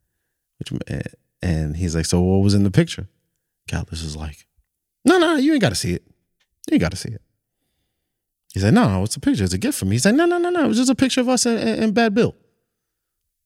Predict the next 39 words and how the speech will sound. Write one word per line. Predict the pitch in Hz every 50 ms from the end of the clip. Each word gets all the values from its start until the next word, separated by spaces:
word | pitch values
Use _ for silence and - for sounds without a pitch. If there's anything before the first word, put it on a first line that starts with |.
| _ _ _ -
It | 233
was | 240 262
no, | 320 311
no, | 294 330
not | 311 330 320 311
a |
big | 294 311 -
deal." | 226 113 87 95 - 101
He's | 123 127
like, | 135 240
"Yo, | 285 208
show | - 123
me | 160 220
the | 262
picture. | - 359 330 175 113
We're | 107
here | 143 226 294 208
already." | 113 92 85 87 98 - _ _ _ _ _ _ _ _ _ _ _ _ _ -
All | 143 143
right. | 95 76 - - - - - - - - _ _ _ _ _ _ _ _ _ _ _ _ _ _ _ _ -
Jericho | - 82 76 - 80
rips | 78 85 80 - -
the | - 87
thing | 85 78
off | 78 76
the | - _
picture. | - 92 82 - -
It's | 80 78
a | -
picture. | - 104 90 - - - - - - -
It's | - 90 -
a | -
painting | - - 135 120 113 107 95
of | 92 82
Don | 80 101 104 101 95 90
Callis | - 113 107 98 92 82 -
holding | 104 98 95 87 95 90 80
Jericho's | 98 98 92 92 87 - 87 85 80
head. | 92 117 101 78 -